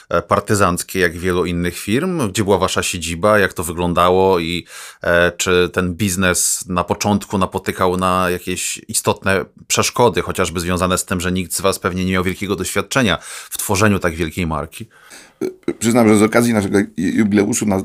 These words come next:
Speaker 2: na-, na-, na-, nagraliśmy taki film wspominkowy i tutaj zacytuję dwóch moich kolegów i przyjaciół. E, jeden z nich, dyrektor finansowy Polska do dzisiaj, Marek Stoiński, opowiada, że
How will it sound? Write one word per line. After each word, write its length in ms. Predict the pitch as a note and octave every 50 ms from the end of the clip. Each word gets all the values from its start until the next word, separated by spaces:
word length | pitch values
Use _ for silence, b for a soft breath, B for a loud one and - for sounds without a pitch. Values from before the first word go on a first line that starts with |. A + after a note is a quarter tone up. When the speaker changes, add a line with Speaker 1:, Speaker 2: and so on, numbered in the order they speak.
| -
Speaker 2:
na-, 200 | E2+ F2 F2+ F2+ -
na-, 140 | - F2+ F2+
na-, 260 | D#2+ - - F#2+ F2 -
nagraliśmy 460 | - G2 F#2 F#2+ G2+ G#2+ G#2+ - -
taki 160 | - - - -
film 200 | - D#3 C3+ A#2
wspominkowy 720 | - - - A2+ F#2 F#2 F#2+ F#2 F2 - F#2 D#2+ F2 G2+
i 60 | G#2 G2
tutaj 220 | - - G2 G2
zacytuję 480 | F#2 G2 E2+ - - - G#2 G2+ F#2+ F#2
dwóch 220 | F#2 G2+ F#2+ -
moich 240 | G2+ F#2 F#2 F2+ -
kolegów 340 | - G2+ G2 G2 G2 E2 E2
i 40 |
przyjaciół. 580 | E2+ - - G2+ G2+ D#2+ - - G2+ G#2 G#2 - B B B B B B B B B B _ -
E, 480 | - F#2 F2+ F2+ F2+ F2+ F2+ F2+ F2+ F2 F2+ F#2 - - - -
jeden 420 | - - G2+ G#2+ G2 G2+ G2 F#2+ F2 - _ _ _ _ -
z 180 | - - F2
nich, 240 | F#2+ G2 F#2 F2 -
dyrektor 340 | - F#2+ F#2 F#2+ - - F2+
finansowy 520 | - - F#2+ F2+ F2 - G2+ F2+ E2 E2
Polska 400 | E2+ - - F2 - - - -
do 80 | E2+ E2+
dzisiaj, 300 | F2 E2+ - - G2 F#2+
Marek 260 | F#2 F2+ F2 E2+ F2
Stoiński, 380 | - - F2 E2+ E2+ - - G2+
opowiada, 440 | F2+ - F2+ F#2 F#2+ F2 E2 F2 E2+
że 220 | E2 F2+ F2+ F2+